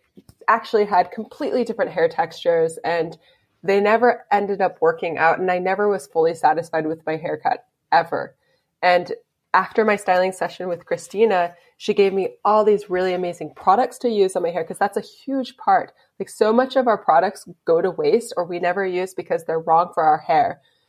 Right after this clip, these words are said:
So she will give you the right recommendations for, like, the texture of your hair, like,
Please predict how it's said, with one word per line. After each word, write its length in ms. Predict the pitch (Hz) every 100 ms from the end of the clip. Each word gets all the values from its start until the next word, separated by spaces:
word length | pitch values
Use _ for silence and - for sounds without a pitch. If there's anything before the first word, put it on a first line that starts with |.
| _ -
So 320 | 202 185 175 - _ _ _ _ -
she 200 | - 233
will 140 | 233 226
give 200 | 208 202
you 100 | 208
the 120 | 175
right 300 | 165 175 - - _ - 175
recommendations 760 | 190 190 180 156 - 247 262 -
for, 500 | - 170 160 165 - _ _ -
like, 260 | 156 156 -
the 160 | 185 170
texture 680 | - 226 - - 202 190
of 220 | 185 175 175
your 120 | 170
hair, 420 | - 170 165 165
like, 260 | 156 151